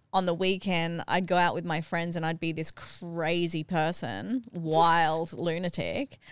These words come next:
Speaker 1: So I just had so many different sides to me.
Speaker 2: Yeah.
Speaker 1: And maybe that's what Kylie's missing.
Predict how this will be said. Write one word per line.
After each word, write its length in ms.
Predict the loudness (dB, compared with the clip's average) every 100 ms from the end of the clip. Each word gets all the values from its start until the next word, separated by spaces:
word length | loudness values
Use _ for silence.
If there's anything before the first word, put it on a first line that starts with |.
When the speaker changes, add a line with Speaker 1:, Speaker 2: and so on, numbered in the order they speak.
| -8
Speaker 1:
So 120 | 6 6
I 80 |
just 200 | 8 2
had 240 | 2 2 2
so 340 | 2 2 2
many 220 | 0 -2
different 360 | -2 -4 -4 -4
sides 520 | 0 0 2 0 0 2
to 240 | 4 2
me. 120 | 2
Speaker 2:
Yeah. 240 | -2 -4 -6 -12 _ _ _ _
Speaker 1:
And 160 | 0 4
maybe 300 | 4 4 2
that's 260 | 0 0 -2
what 200 | -2 -4 _ _ _ _ _ _
Kylie's 520 | 0 2 2 0 -4
missing. 540 | -4 -4 -2 -4 -4